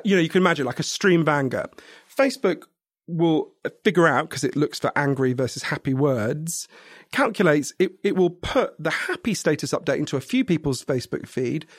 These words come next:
but it will put that angry Facebook update into loads more people's feeds, because they know the happy one, most people will go, "Oh, that's nice." But the angry one, people go,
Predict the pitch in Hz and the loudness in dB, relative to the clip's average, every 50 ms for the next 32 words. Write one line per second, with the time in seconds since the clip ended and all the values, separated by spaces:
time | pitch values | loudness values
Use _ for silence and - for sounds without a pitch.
0 | - - - - - _ - 180 175 185 190 185 - 220 - - 175 156 - - | -20 -20 -20 -20 -8 _ -2 0 2 2 0 0 -2 -6 -4 0 -2 -2 -2 -4
1 | _ _ _ _ 196 220 262 285 262 226 180 175 151 139 135 143 - - _ - | _ _ _ _ 0 0 2 0 0 0 2 2 2 2 0 -2 -4 -8 _ -4
2 | - 151 139 - - - 139 120 - - - - - 123 - - - 127 127 143 | -2 -2 -2 -2 -4 -4 -4 -4 -4 -10 -12 -6 -6 -6 -4 -4 -4 -2 -2 -2
3 | - - 165 - - 160 160 160 170 180 190 196 190 190 185 175 - 170 165 160 | -4 -4 -6 -4 -2 -2 0 0 2 2 4 4 4 4 4 2 0 0 0 0
4 | 156 - 143 - 143 127 - - - 139 135 131 - 175 - - - - - - | 0 -2 -2 -2 -2 -4 -4 -6 -6 -6 -4 -4 -6 -6 -10 -16 -18 -18 -20 -8
5 | - - - 202 175 170 190 185 220 269 294 254 208 233 - 262 294 - 233 175 | -8 -4 -4 -4 -2 0 2 2 4 4 4 2 2 0 -2 -2 0 0 0 2
6 | 156 151 160 180 202 202 - - 160 160 165 160 156 190 202 202 - - _ - | 2 2 2 2 0 -2 -2 -4 -4 -2 -2 -2 0 -2 -2 -4 -6 -12 _ -10
7 | 220 - - - 143 117 120 165 190 - - - - _ - - - - _ 165 | -10 -10 -8 -8 -6 -6 -4 -6 -6 -8 -12 -16 -20 _ -20 -20 -20 -12 _ -4
8 | 170 208 220 277 294 214 185 151 143 143 160 185 185 208 190 | -2 0 2 2 2 2 2 2 2 2 2 2 0 0 -2